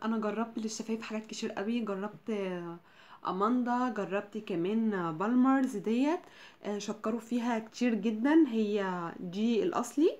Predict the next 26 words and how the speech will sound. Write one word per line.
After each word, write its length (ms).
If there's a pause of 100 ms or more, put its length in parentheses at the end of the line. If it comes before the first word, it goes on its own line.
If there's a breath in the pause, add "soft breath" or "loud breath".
(480 loud breath)
آه، 260
انا 120
كنت 280
جايباها 340
من 180
فتح 320
الله، 260 (200)
هي 220
كانت 340
بتيجي 260
بباكت 400 (100)
كده. 260 (640 soft breath)
جربت 360
دي، 320
ورحمة 840
كمان 300
جربت 380
الازرق 460
والاخضر، 560
معرفش 360
بصراحة 340
النتيجة 340
معاها 260
ايه، 160
ما 100
سألتهاش. 720